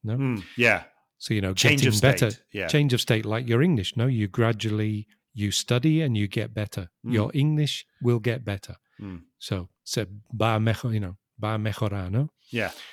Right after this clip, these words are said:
Speaker 1: Uh,
Speaker 2: Yeah,
Speaker 1: or
Speaker 2: yeah.
Speaker 1: when you're sick, no? So you're ill and you say, what do we say when people are ill? "Get better soon."
Speaker 2: Mm. Yeah.
Speaker 1: So, so you want them to change their state from being ill or sick to being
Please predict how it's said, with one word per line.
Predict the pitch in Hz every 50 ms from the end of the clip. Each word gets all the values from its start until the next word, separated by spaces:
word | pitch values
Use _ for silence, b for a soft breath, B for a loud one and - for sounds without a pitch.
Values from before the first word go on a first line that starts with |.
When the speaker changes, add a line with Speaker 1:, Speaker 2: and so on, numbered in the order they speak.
| B B B B B B B B -
Speaker 1:
Uh, | - 101 104
Speaker 2:
Yeah, | -
Speaker 1:
or | 117 110
Speaker 2:
yeah. |
Speaker 1:
when | 113 117 107 104
you're | 104
sick, | - - - 160 139 - - 107
no? | 107 123 165 175 _ _ _
So | - - - 107
you're | 98 104 104 120
ill | 127 110 104 101
and | 101 101
you | 101
say, | - - 107 98 101 95
what | 95 113 120 -
do | 123 113
we | 110
say | - - 127 113
when | 107 101 95 -
people | 110 107 110 107
are | 113 113
ill? | 98 87 - -
"Get | - 151 180 151
better | 147 139 - 139
soon." | 127 - - 135 123 107 92 - _ _ -
Speaker 2:
Mm. | 104 98 87 82 - b b b b b b b b b b _ -
Yeah. | 85 82
Speaker 1:
So, | - 98 92
so | - - 113
you | 104 104
want | 104 110 117 117
them | 107 101 101
to | - 104
change | - - 127 135 131 113 98 - -
their | 98 95
state | - - - 107 104 - -
from | - 107 101 98
being | 107 104 101 101 110 - _ _ -
ill | 127 135 147 160 175 165 - _ -
or | 98 98
sick | - - 123 139 - - - -
to | - 101
being | 90 104 104 104 101 101 104 101